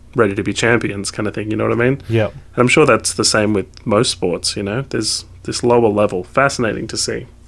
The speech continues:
Speaker 2: Some of the, uh, romance in this I felt very forced. I think it was a
Speaker 1: Okay.
Speaker 2: key point in this movie that, um, we had James Hunt dating a, a really, uh, a blonde Olivia Wilde, uh, Susie, uh, plays a character, Susie Miller,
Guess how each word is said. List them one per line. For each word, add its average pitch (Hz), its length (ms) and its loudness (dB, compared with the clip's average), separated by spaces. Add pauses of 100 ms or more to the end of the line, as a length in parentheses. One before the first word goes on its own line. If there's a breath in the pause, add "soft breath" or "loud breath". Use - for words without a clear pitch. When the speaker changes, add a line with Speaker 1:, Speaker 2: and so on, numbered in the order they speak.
(200 soft breath)
Speaker 2:
Some 180 320 6
of 175 120 8
the, 156 200 8
uh, 113 440 6
romance 139 760 6
in 131 80 4
this 127 180 2
I 127 100 6
felt 123 280 6
very 117 380 8
forced. - 720 2 (340 loud breath)
I 147 80 8
think 165 340 4
it 180 40 8
was 143 180 6
a 123 140 4
Speaker 1:
Okay. 139 40 -2 (260)
Speaker 2:
key - 20 -
point 139 440 4
in 135 180 4
this 127 200 2
movie 123 460 4
that, 113 240 2 (340 loud breath)
um, 127 480 4
we 147 240 6
had 123 360 6
James 143 400 8
Hunt 135 360 4
dating 123 580 6
a, - 40 -2 (400)
a 120 40 8
really, 135 440 8
uh, 104 260 6
a 123 140 6
blonde 127 500 8
Olivia 123 420 6
Wilde, 117 640 6
uh, 110 240 2
Susie, 117 540 0
uh, 107 160 -4
plays 120 300 2
a - 20 -2
character, 117 340 2
Susie 110 380 0
Miller, 117 460 2